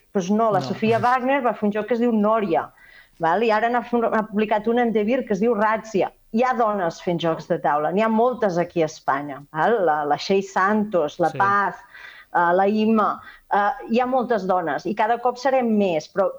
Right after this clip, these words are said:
Speaker 1: potser el que costa és arribar-hi perquè hi ha aquests graons, no?, que s'han de pujar. I quan tu obres un joc de taula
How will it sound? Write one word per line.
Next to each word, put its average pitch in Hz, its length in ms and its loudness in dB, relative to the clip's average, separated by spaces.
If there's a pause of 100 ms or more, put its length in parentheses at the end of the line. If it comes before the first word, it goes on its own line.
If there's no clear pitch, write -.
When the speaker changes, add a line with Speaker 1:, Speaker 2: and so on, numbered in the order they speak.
(260)
Speaker 1:
potser 214 300 0
el 254 60 -4
que 277 120 0
costa 254 320 0
és 233 80 2
arribar-hi 233 720 2
perquè 196 300 2 (240)
hi 185 100 2
ha 190 60 4
aquests 240 260 -2
graons, 196 560 2
no?, 190 160 2
que 233 100 0
s'han 202 220 2
de 196 80 2
pujar. 156 540 -4
I 220 80 0
quan 247 260 0
tu 320 140 2
obres 311 240 2
un 285 160 4
joc 277 180 2
de 254 140 4
taula 254 480 2